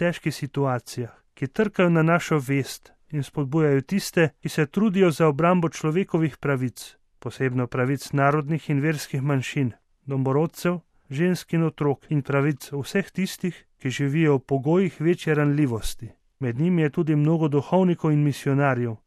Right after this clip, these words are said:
ki kot dobri pastirji ostajajo ob svojih vernikih in jih podpirajo kljub nevarnostim in težavam, posebno v času oboroženih spopadov. In koliko družin se sredi velikih težav z delom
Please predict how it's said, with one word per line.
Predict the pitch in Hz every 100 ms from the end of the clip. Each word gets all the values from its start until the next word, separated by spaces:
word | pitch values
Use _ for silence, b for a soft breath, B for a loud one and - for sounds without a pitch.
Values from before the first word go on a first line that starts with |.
| _
ki | 135
kot | 120 127
dobri | 135 160 175
pastirji | 180 170 - 170 170 170
ostajajo | 151 - 156 151 147
ob | -
svojih | - 175 175 -
vernikih | 147 151 131 117 - 107 _ _
in | 143
jih | 139 - -
podpirajo | 135 - 185 196 175 156
kljub | - 220 -
nevarnostim | 156 139 151 160 175 - 160
in | 151
težavam, | - 131 143 131 120 117 _ _
posebno | 120 - 143 135
v | 127 160
času | 170 - 165
oboroženih | 151 147 143 135 160 165
spopadov. | - - - 135 117 110 - _ -
In | 139
koliko | - 131 131 123 123
družin | 127 127 151
se | 139 135
sredi | - 143 135
velikih | 127 139 208 - 151
težav | 143 120 139 123
z | 110 -
delom | 127 117